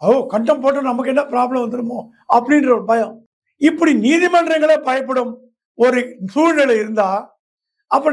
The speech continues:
நீதிமன்றங்களை அரசியல்வாதிகள் விமர்சிக்கலாம், மத்தவங்க கருத்து கூறினா கண்டெம்ப்ட்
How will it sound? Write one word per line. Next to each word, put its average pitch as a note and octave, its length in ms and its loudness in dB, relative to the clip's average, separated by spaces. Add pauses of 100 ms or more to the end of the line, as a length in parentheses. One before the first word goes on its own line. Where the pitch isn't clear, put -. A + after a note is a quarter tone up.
நீதிமன்றங்களை D4+ 680 0 (960)
அரசியல்வாதிகள் D4+ 800 0
விமர்சிக்கலாம், C#4+ 540 0 (920)
மத்தவங்க E4+ 500 2
கருத்து D4+ 320 0
கூறினா E4+ 300 0 (360)
கண்டெம்ப்ட் D#4 380 -2